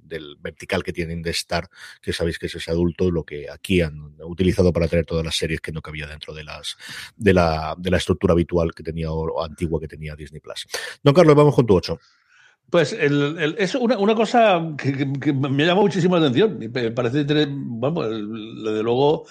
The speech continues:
Speaker 2: el, el leitmotiv, eh, no me acordaba yo, creo que lo comentaste tú el otro día, eh, eh, no, no, no me acordé de esa noticia, pero vamos, el, he visto un poquillo y debe ser, eh, un poco agobiante. Además,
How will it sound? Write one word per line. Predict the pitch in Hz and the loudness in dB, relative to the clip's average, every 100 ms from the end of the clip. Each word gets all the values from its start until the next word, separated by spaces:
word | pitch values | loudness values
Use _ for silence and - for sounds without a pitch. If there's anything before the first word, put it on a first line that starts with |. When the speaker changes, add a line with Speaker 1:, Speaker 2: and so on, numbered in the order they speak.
| - - | -20 -12
Speaker 2:
el, | - 113 107 104 104 101 98 101 101 _ - - - - 92 - 135 127 117 | -2 2 4 4 4 2 0 -6 -12 _ -20 -20 -20 -20 -16 -12 -8 -2 0
el | 120 | 4
leitmotiv, | 131 135 135 143 175 208 | 4 4 4 4 6 6
eh, | 127 117 113 110 110 110 107 | 4 6 6 6 6 4 4
no | 110 123 | 2 2
me | 143 | 4
acordaba | 143 143 143 | 4 4 4
yo, | 147 160 120 | 4 2 2
creo | 143 | 2
que | 170 | 2
lo | |
comentaste | 160 139 135 | 2 0 2
tú | 139 | 2
el | |
otro | 131 120 | 2 2
día, | 113 120 95 - | 2 2 0 -10
eh, | - 101 101 - - - | -10 -10 -10 -16 -20 -10
eh, | 110 104 | -6 -6
no, | 107 117 | -6 -6
no, | 120 | -6
no | 123 123 | -2 0
me | |
acordé | 139 143 | 2 4
de | 143 | 2
esa | 135 | 2
noticia, | 139 143 151 180 | 0 0 2 0
pero | 147 104 | 2 0
vamos, | 113 143 107 | 2 0 -2
el, | 101 107 110 | -4 -6 -6
he | |
visto | 110 131 | -6 -4
un | 120 | -4
poquillo | 123 127 127 160 - _ _ - | -2 2 2 2 -2 _ _ -4
y | 113 | 0
debe | 107 | 0
ser, | 104 107 | 0 -2
eh, | 113 110 110 107 | 0 2 0 -2
un | 113 110 104 - - | -8 -14 -16 -16 -10
poco | 117 117 | -2 2
agobiante. | 117 104 110 120 123 | 2 2 2 2 2
Además, | 120 | 0